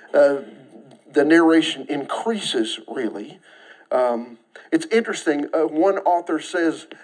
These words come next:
he, he feels like Moses is in a hurry to get to what happens in the second part of day six.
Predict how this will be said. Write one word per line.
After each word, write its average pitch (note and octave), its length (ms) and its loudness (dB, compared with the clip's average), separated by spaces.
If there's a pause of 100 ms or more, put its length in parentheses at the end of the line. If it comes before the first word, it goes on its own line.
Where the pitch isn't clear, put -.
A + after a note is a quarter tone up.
(160)
he, E3+ 140 -6 (100)
he D3+ 160 -4
feels G3+ 320 0
like D3+ 220 2
Moses F#3 420 0
is C3 140 -14
in D#3 120 2
a B2+ 100 0
hurry D3 680 -2 (260)
to E3+ 100 0
get G#3+ 280 4
to A3 60 -4
what F#3+ 200 4
happens E3 640 -2 (340)
in D#3+ 100 2
the D3 100 2
second - 520 -2
part C#3 380 -2 (560)
of D3+ 140 0
day D3 160 2
six. - 520 -2